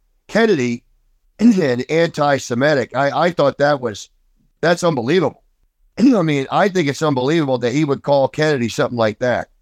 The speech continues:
I mean, he claimed Kennedy and his right-wing political operatives. I mean, what, what is he talking about? He's trying to say, <clears throat> he's trying to say that, that Bobby Kennedy is a,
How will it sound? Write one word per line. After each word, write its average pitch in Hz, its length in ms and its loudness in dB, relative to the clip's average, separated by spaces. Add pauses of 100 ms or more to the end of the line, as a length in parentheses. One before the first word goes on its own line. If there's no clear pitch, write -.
(500)
I 135 60 0
mean, 147 120 2
he 170 120 0
claimed 165 360 -2
Kennedy 165 400 0
and 127 100 -2
his 110 140 -6
right-wing 139 440 0
political 131 460 -2
operatives. 117 480 -2
I 135 40 -2
mean, 135 160 -2
what, 196 200 -2
what 214 120 0
is 226 60 0
he 196 100 0
talking 175 340 0
about? 90 260 -8 (560)
He's 214 180 0
trying 233 180 2
to 180 80 -2
say, 170 340 0
<clears throat> - 40 -16
he's 220 240 0
trying 185 180 2
to - 80 -6
say 185 180 -2
that, 139 180 -2 (460)
that 135 180 0
Bobby 165 300 2
Kennedy 175 440 0
is 131 120 -4
a, - 80 -6